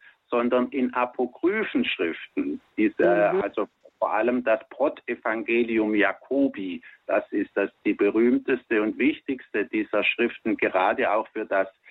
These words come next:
Speaker 1: Leben Mariä. Und das sind aber keine heiligen Schriften. Und deswegen, äh, kann man, äh,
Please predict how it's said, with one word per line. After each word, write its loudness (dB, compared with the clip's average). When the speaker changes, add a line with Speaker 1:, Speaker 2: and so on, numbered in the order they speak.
Speaker 1:
Leben 2
Mariä. 0
Und 0
das 0
sind -2
aber 0
keine -2
heiligen 0
Schriften. -2
Und 0
deswegen, 0
äh, -2
kann 0
man, 2
äh, 0